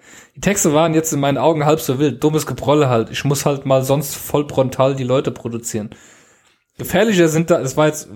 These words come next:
da hat's, hat's auch so geschrieben, „produzieren. Gefährlicher sind da die subtilen Hetzereien des Kollegen Blume.“ Also Felix Blume ist ja, äh, äh,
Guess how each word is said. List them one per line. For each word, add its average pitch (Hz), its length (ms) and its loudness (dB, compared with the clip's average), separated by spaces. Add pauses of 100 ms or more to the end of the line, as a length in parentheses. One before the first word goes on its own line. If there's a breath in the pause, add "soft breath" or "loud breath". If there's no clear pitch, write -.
(100)
da 131 100 -6
hat's, 147 200 -6
hat's 151 200 -4
auch 147 60 -2
so 135 160 -10
geschrieben, 131 320 -12
„produzieren. 117 480 -12 (380 loud breath)
Gefährlicher 196 520 4
sind 180 220 0
da 190 80 6
die 160 80 4
subtilen 170 460 -2
Hetzereien 160 500 2
des 156 160 -4
Kollegen 135 480 0
Blume.“ 131 480 0 (160)
Also 120 240 0
Felix 139 360 0
Blume 156 320 -2
ist - 140 0
ja, 127 160 2
äh, 117 420 -4
äh, 110 40 -12